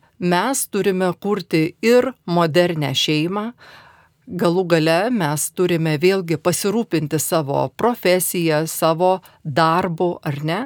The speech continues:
Tam, kad, e, na, visa tai garantuotų moters savarankiškumą, ar ne? Kai ji turi profesiją ir gali dirbti ir užsidirbti savo pragyvenimui, tai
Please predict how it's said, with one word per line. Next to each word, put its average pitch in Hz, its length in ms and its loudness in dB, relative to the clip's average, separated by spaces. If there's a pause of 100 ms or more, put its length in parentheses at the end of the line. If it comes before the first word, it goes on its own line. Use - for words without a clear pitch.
(480)
Tam, 240 260 -2
kad, 220 380 0
e, 185 420 4
na, 170 220 2
visa 202 400 -2
tai 175 500 0
garantuotų 170 840 -2
moters 175 800 0 (320)
savarankiškumą, 190 1120 -2 (240)
ar 156 240 -4
ne? 165 240 -2
Kai 180 160 -2
ji 160 240 -2
turi 175 240 0
profesiją 175 800 -4
ir 165 240 -4
gali 156 340 0
dirbti 190 600 0 (100)
ir 165 160 -4
užsidirbti 175 560 -2
savo 165 340 0
pragyvenimui, 165 920 -2 (500)
tai 180 260 6